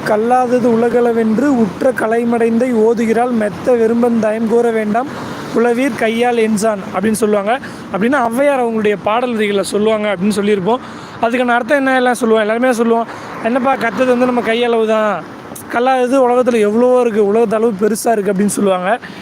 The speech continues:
இதை வந்து ஒரு, ஒரு கதையா சொல்லுவாங்க. என்ன கதை அப்படின்னு பார்த்தோம் அப்படின்னா, அஹ், ஒரு மிகப்பெரிய, அஹ், ஊ-, நாடு, அந்த நாட்டுல வந்து ஒரு அரசர் சொல்றாரு,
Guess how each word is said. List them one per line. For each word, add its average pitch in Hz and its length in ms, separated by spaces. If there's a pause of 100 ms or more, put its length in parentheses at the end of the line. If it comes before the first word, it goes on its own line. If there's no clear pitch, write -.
(880)
இதை 247 180
வந்து 285 360
ஒரு, 220 400 (540)
ஒரு 220 160
கதையா 330 340
சொல்லுவாங்க. 233 480
என்ன 240 240
கதை 240 260
அப்படின்னு 226 340
பார்த்தோம் 208 320
அப்படின்னா, 208 260 (500)
அஹ், 214 240
ஒரு 220 160
மிகப்பெரிய, 269 920 (1400)
அஹ், 190 360
ஊ-, 208 320
நாடு, 247 380
அந்த 220 200
நாட்டுல 240 340
வந்து 262 380 (400)
ஒரு 233 120
அரசர் 262 340
சொல்றாரு, 240 540